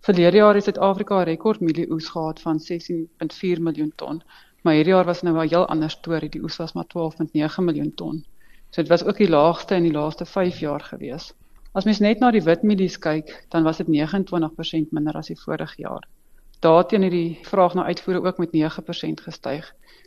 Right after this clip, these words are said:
So jy het 'n kleiner oes gehad en jy het 'n groter vraag na uitvoere gehad, wat baie druk op ons land se voorraadvlakke geplaas het. En as jy hier van November twintig vierentwintig af kyk,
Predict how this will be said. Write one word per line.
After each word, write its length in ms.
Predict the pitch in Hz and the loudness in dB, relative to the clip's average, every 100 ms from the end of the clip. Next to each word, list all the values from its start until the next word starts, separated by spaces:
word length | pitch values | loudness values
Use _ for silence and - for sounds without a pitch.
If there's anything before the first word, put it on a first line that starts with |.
| - | -6
So 140 | 185 | -4
jy 60 | 180 | -2
het 100 | 180 | 2
'n 40 | |
kleiner 440 | 214 214 220 202 | 6 6 6 2
oes 180 | 202 196 | 0 -2
gehad 420 | - 160 143 165 - - _ - | -4 -4 -4 -4 -10 -20 _ -2
en 100 | 202 | 2
jy 60 | |
het 100 | 190 | 2
'n 40 | 180 | 0
groter 360 | - 180 180 | 0 0 0
vraag 380 | 175 - 175 170 | -4 0 2 2
na 120 | 170 | -2
uitvoere 420 | 170 165 - 170 160 | -4 -6 -6 -6 -4
gehad, 320 | 147 143 - | -6 -6 -6
wat 140 | 151 | -6
baie 220 | 151 156 185 | -2 -2 -2
druk 200 | 165 160 | -4 -8
op 140 | - | -8
ons 180 | 165 - | -8 -6
land 200 | 147 151 | -6 -6
se 100 | 175 | -12
voorraadvlakke 720 | - 170 165 - 156 147 - | -6 -4 -4 -6 -8 -8 -10
geplaas 520 | - - 156 156 151 | -20 -12 -4 -4 -4
het. 140 | - 170 | -8 -6
En 60 | |
as 100 | 180 | -4
jy 80 | 208 | -2
hier 180 | 185 208 | 0 0
van 180 | 262 233 | 2 0
November 520 | 208 233 226 220 - | 0 0 0 -2 -4
twintig 280 | 190 175 - | -8 -8 -4
vierentwintig 600 | 202 202 180 165 160 160 | 0 0 0 -2 -4 -4
af 180 | 165 | -8
kyk, 220 | - 170 | -4 -4